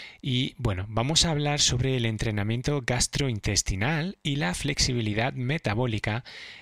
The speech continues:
eh, para nosotros, este tipo de atletas, ¿no? Y cómo optimizar, pues, nuestro rendimiento,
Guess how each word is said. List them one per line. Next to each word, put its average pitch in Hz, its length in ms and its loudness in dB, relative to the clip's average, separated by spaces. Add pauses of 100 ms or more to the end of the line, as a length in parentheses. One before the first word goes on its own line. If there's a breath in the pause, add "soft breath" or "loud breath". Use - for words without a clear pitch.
(160 loud breath)
eh, 104 460 2
para 104 220 2
nosotros, 98 560 0
este 107 200 0
tipo - 300 2
de 110 240 2 (380 loud breath)
atletas, 107 640 2
¿no? 113 180 0 (340 loud breath)
Y 131 180 -2
cómo 185 440 0
optimizar, 117 800 0
pues, 135 280 2
nuestro 135 460 0
rendimiento, 117 840 0